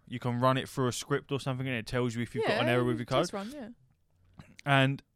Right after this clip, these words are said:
Speaker 1: it turns out that the, the error, he was like, "Normally you can pinpoint where the error's coming from, blah, blah, blah."
Speaker 2: Yeah.
Speaker 1: The
Speaker 2: 'Cause
Speaker 1: error
Speaker 2: one little thing will break the whole thing.
Speaker 1: Yeah, the
Speaker 2: Yeah.
Speaker 1: error that he had was invisible.
Speaker 2: Mm.
Speaker 1: It was an invisible error,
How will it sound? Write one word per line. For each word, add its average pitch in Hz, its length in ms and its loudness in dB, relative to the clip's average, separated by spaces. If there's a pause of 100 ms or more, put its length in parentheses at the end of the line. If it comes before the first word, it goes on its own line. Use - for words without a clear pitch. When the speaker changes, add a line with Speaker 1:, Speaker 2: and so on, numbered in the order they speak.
Speaker 1:
it 143 140 0
turns 160 320 2
out 147 180 4
that 127 140 -2
the, 135 320 -6
the 131 320 -2
error, 156 260 4
he 135 100 4
was 131 100 0
like, 131 120 2
"Normally 143 300 2
you 127 100 4
can 123 160 -2
pinpoint 127 460 0
where 117 140 6
the 117 100 6
error's 113 160 4
coming 117 260 0
from, 110 200 0
blah, 110 100 -2
blah, 110 100 0
blah." - 180 -8 (300)
Speaker 2:
Yeah. 226 280 -6
Speaker 1:
The 123 180 0
Speaker 2:
'Cause 170 180 8
Speaker 1:
error 170 140 6
Speaker 2:
one 285 300 4
little 247 160 0
thing 233 200 -4
will 196 120 -2
break 196 300 -2
the 190 80 -6
whole 202 160 -2
thing. 180 180 -6
Speaker 1:
Yeah, 131 360 6
the 131 120 0
Speaker 2:
Yeah. 185 120 0
Speaker 1:
error 170 300 6
that 127 200 0
he 147 200 2
had 131 540 -2 (360)
was 131 380 0
invisible. 123 720 0 (600)
Speaker 2:
Mm. 202 220 -6 (320)
Speaker 1:
It 147 80 -4
was 139 160 0
an 139 100 2
invisible 139 680 2
error, 127 420 -2